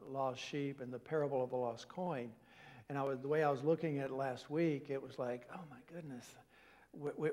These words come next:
we're gonna cover that." I, I almost tacked the lost coin in on the end of last week's sermon. And part of the reason was, "Oh man, we're gonna get there. I'm not gonna have, you know,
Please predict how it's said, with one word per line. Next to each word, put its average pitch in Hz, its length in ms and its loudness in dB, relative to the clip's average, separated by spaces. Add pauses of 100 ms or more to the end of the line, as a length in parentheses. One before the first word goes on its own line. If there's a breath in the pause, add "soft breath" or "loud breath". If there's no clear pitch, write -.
we're 160 80 2
gonna 165 220 -4
cover 156 420 2
that." 131 300 0 (280)
I, 156 200 -6
I 170 60 4
almost 180 440 6
tacked 160 480 4
the 147 80 4
lost 143 300 6
coin 151 340 0 (100)
in 147 300 0 (160)
on 139 160 -2
the 143 180 -2
end 147 140 0
of 135 100 2
last 127 280 4
week's 120 200 -2
sermon. 185 300 0 (560 loud breath)
And 143 140 -8
part 170 160 8
of 143 80 8
the 135 60 4
reason 160 480 4
was, 131 260 2 (120)
"Oh 180 180 -4
man, 160 260 -4
we're 147 100 0
gonna 131 220 -4
get 156 180 -2
there. 131 140 0
I'm 127 120 -2
not 165 160 -4
gonna 131 180 -4
have, 131 280 0 (680 loud breath)
you 156 120 -2
know, 143 220 2